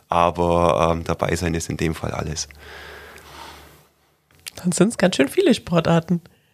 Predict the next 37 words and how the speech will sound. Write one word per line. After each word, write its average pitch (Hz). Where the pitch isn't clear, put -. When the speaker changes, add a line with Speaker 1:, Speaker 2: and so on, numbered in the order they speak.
Speaker 1:
Ja, 101
da 113
kommt 90
schon 95
ein 82
bisschen 90
was 78
zusammen. 80
Also, 78
mei, 95
der 92
Sport 95
an 98
sich -
ist 92
auch 90
ein 73
fester 98
Stellenwert 117
bei 98
uns 101
im, 90
im 85
Feuerwehrdienst, 117
äh, -
und 95
ist -
auch 95
mit 117
ein 98
Teil 98
von 101
unserer 98
Lebensversicherung, 87
kann 85
man 87
sagen. 87